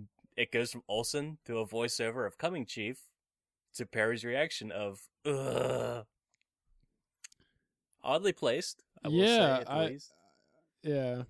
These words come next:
Speaker 1: I have no idea what to make of
Speaker 2: 'Cause, like,
Speaker 1: that.
Speaker 2: it's not like we're in on the joke or anything.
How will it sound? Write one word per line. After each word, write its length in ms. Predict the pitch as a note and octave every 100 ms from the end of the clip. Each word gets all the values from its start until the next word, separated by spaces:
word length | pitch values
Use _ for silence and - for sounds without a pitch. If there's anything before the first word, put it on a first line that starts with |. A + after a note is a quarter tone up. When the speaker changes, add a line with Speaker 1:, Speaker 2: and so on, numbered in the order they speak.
| - _ _ _
Speaker 1:
I 120 | A2+
have 120 | B2
no 200 | C3+ D3
idea 160 | C#3+ C#3+
what 80 | C3+
to 60 | G#2
make 160 | A#2+
of 60 | G3
Speaker 2:
'Cause, 80 | G#3
like, 140 | G#3
Speaker 1:
that. 60 | -
Speaker 2:
it's 260 | - F3+ -
not 180 | A3 A3+
like 240 | G3 - -
we're 280 | D3 F3 D#3+
in 140 | E3
on 120 | D#3
the 80 | C3
joke 460 | B2+ C#3 D3 D#3 D3+
or 100 | B2+
anything. 600 | B2+ A#2+ A#2+ A#2+ A#2+